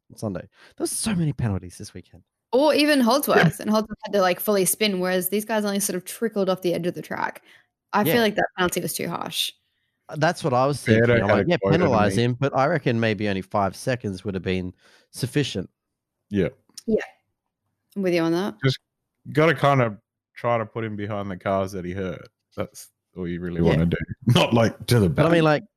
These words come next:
Speaker 1: he did, he dropped all the way to the back, but he said the car, the car looked after the tyres quite well on that second stint,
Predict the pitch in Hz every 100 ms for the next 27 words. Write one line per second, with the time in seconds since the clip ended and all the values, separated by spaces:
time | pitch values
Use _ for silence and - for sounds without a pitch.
0 | _ _ _ _ _ 147 165 143 175 170
1 | 160 185 185 - 160 151 135 117 104 87
2 | 101 95 - - _ _ _ - 120 -
3 | 135 131 151 123 123 135 131 - 120 123
4 | 120 123 127 113 113 107 107 101 98 107
5 | 101 107 98 98 104 - 104 104 95 -
6 | 101 98